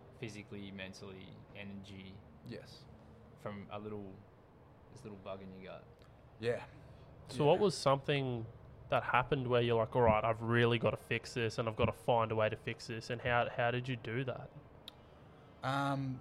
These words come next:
Speaker 2: so that was, yeah, it was when I, I, so I'd got the one parasite. It's called Giardia,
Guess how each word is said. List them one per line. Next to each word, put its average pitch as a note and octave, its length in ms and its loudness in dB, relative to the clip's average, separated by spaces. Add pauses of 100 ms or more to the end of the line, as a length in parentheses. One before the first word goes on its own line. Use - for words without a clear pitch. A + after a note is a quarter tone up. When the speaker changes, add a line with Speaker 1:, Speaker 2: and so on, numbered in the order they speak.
Speaker 2:
so C#3 380 -2
that D#3 180 4
was, - 440 -6 (880)
yeah, C#3+ 300 4
it A2 60 0
was A#2 140 -2
when C#3+ 180 6
I, D3+ 140 4 (220)
I, B2 120 -6
so C#3 180 2
I'd B2 180 4
got D3 200 6 (400)
the B2 80 -8 (200)
one B2 320 2 (140)
parasite. B2+ 360 2
It's A#2+ 100 -6
called B2 260 -2
Giardia, B2 640 -2